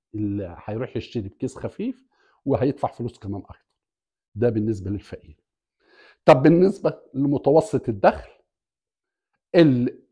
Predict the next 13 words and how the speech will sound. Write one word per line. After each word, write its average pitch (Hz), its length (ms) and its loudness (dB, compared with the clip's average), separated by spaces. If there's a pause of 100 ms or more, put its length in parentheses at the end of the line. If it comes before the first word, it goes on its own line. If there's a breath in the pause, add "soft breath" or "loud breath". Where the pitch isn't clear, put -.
(120)
من 135 220 4
اتناشر 180 540 4
ألف 180 220 2
لخمستاشر 131 760 -4
ألف، - 360 -20
ده 127 160 4
متوسط 120 580 -2
الدخل. - 360 -18 (480)
متوسط 190 500 0
الدخل 151 360 -2
ده 127 80 -2
عنده 143 280 0
سيارة 131 560 -4